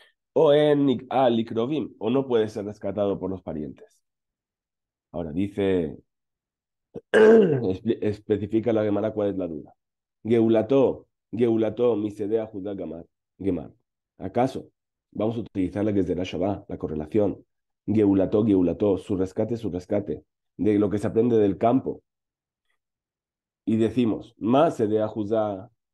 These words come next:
Ena Nig-, Ala Nig'elet, La Hatzaim, Ve Nig'elet, Likrovim. Tal como un campo patrimonial no se puede rescatar a medias,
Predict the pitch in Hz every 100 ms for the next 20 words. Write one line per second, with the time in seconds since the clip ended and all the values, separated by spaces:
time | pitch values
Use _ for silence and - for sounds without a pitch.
0 | _ - 139 117 110 95 - 107 110 107
1 | 104 - 113 107 - 113 113 107 - _
2 | - 101 113 104 107 113 110 107 110 95
3 | - 113 104 90 95 101 104 143 92 -
4 | _ _ _ _ _ - 143 156 110 107
5 | 101 110 110 101 104 110 107 110 107 107
6 | 107 113 110 110 113 101 - 98 110 110
7 | 104 107 107 110 127 135 117 113 110 107
8 | - _